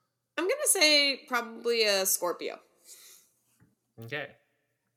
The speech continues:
Speaker 2: Yeah. I think so.
Speaker 1: Um, or, yeah.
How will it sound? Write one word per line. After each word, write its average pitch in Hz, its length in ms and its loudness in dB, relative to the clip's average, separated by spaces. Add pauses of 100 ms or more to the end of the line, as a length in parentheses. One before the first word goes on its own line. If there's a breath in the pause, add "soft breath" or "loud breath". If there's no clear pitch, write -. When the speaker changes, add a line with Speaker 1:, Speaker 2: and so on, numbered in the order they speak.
(880)
Speaker 2:
Yeah. 160 240 -2 (1000)
I 131 40 -16
think 123 200 -12
so. 104 280 -16 (1160)
Speaker 1:
Um, 214 460 4 (560)
or, 247 640 2 (720)
yeah. 170 460 0